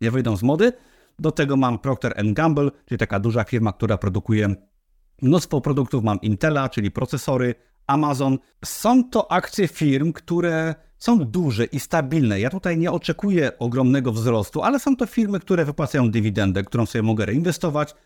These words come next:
Są to opcje w miarę bezpieczne i nawet gdyby jedna z tych firm czy dwie w moim portfolio straciła, to wciąż całe portfolio jest stabilne, bezpieczne. I też nie staram się kupować tego typu akcji, czy tak samo jak Bitcoina, czy mieszkań,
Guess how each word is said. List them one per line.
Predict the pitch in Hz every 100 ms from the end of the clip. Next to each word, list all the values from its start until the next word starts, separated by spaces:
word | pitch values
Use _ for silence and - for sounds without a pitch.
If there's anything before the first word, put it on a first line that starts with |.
| _
Są | - 233 240
to | 190
opcje | 139 123 107
w | 92 92
miarę | 92 156 180
bezpieczne | 175 - 170 160 -
i | 151
nawet | 220 285 240
gdyby | 185 175 151
jedna | 160 156 151
z |
tych | - 131
firm | 151 139
czy | -
dwie | 120 117 123 117 _ _ -
w |
moim | 123 120
portfolio | 123 - 127 117
straciła, | 98 113 104 135 120
to | 104
wciąż | - - 131 127
całe | - 117 107
portfolio | 113 101 113 104
jest | 104 101 -
stabilne, | - 107 107 107
bezpieczne. | 95 87 135 156 - 214 - - - _ _ -
I | 170 175 160 - _
też | - 226 226
nie | 208 175
staram | - 175 185
się | 156 160
kupować | 147 143 147 143
tego | - 156 147
typu | 147 - -
akcji, | 123 - 117
czy | -
tak | - - -
samo | 95
jak | - 131
Bitcoina, | - - 180 156
czy | -
mieszkań, | 123 143 160 - 127